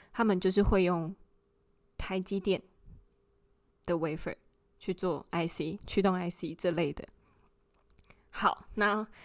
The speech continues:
在良率上，我是说在我的环境里面，良率上，呃，台湾的 wafer 跟韩国的 wafer 的良率就差了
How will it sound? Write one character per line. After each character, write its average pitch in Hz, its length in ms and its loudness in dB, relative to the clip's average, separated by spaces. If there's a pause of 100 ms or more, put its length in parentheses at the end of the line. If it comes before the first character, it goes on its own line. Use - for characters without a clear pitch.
(120)
在 277 220 8
良 208 340 10
率 247 200 10
上， 202 340 8
我 202 100 8
是 285 80 10
说 285 200 12
在 285 180 12
我 220 100 12
的 208 80 10
环 185 300 10
境 233 180 8
里 165 120 2
面， 190 200 6
良 202 220 8
率 262 160 6
上， 220 340 6 (360)
呃， 190 320 4 (160)
台 208 200 8
湾 226 360 10 (120)
的 190 380 8
wafer 220 500 10 (140)
跟 208 280 6
韩 208 220 4
国 190 120 8
的 180 80 8
wafer 190 320 6
的 165 100 2
良 185 300 4
率 214 120 6
就 190 140 0
差 175 300 2
了 175 260 -2